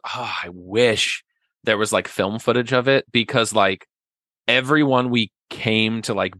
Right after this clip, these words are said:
be friends with eventually, I don't think any of us sat, 'cause you probably had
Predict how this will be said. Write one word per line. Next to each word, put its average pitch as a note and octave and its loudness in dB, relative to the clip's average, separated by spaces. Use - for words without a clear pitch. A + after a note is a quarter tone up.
be G#2 -2
friends C3+ 0
with D3 2
eventually, C#3+ 2
I B2+ 2
don't F3 2
think D#3+ 0
any C#3+ 0
of B2+ -2
us B2 -2
sat, - -2
'cause B2+ 2
you B2 0
probably C#3+ 4
had A#2+ 2